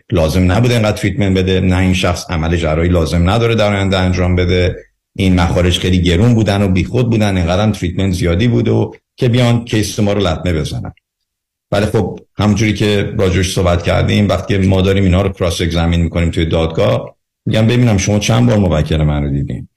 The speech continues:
یک بار. به عنوان تریتمنت بوده یا به عنوان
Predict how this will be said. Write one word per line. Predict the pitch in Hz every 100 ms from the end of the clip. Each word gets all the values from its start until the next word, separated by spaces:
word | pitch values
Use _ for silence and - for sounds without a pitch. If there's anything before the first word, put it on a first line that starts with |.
| _ _ _ -
یک | 90 85
بار. | - 87 - -
به |
عنوان | 90 87 95
تریتمنت | 92 87 - 104 113
بوده | 95 90
یا | 87
به | 85
عنوان | 87 82 87 92 92